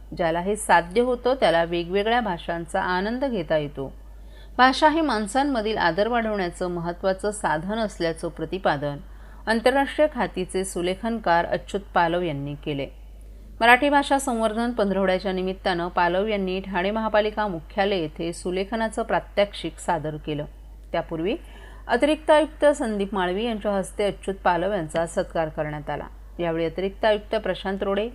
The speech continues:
उपायुक्त उमेश बिरारी आदीही उपस्थित होते. मराठी भाषा संवर्धन पंधरवड्याच्या निमित्तानं ठाणे महानगरपालिकेनं विविध कार्यक्रमांचं आयोजन केले.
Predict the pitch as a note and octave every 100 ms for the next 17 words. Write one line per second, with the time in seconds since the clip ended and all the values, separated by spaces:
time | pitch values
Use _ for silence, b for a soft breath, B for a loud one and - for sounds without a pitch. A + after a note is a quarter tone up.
0 | - - G3 G3+ G3 - G#3 E3+ E3 D#3+
1 | E3 F#3 E3 C#3+ - - D#3+ D#3 D3+ G#3+
2 | - C#3+ - D3 D#3 C#3+ - - - -
3 | b b b - A#3+ C4 E4 E4 E4+ E4+
4 | D#4 C#4+ C#4 D4+ D#4 A#3+ G#3 G#3+ G#3 A#3
5 | A3 G#3+ A3 G#3 E3+ F#3 G3+ G3 G#3 G#3
6 | F#3 A3 C4+ C4+ A3+ A3+ A3 A3 F#3 F#3+
7 | A3 A3+ G#3 G3 F3 D#3+ - D#3+ D3 C#3
8 | D3+ D3 D3 C#3